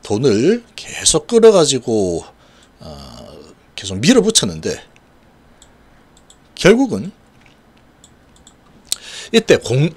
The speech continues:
애플 공동 창업자가 이제는 머스크가 무슨 말을 하더라도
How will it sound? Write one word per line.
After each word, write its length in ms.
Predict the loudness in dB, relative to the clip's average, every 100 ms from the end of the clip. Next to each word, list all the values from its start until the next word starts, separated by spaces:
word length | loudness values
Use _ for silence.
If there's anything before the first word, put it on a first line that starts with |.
| -2
애플 360 | -2 2 2
공동 460 | 2 -2 0 0 0
창업자가 720 | 0 0 0 -2 -6 -10 -12 -20 -6
이제는 500 | 0 0 0 -2 0
머스크가 640 | 2 2 -2 -12 -14 -16 _ -20 -20 -16
무슨 640 | -4 -2 2 4 4 2
말을 260 | 0 0
하더라도 600 | -2 -2 -4 -6 -8 -12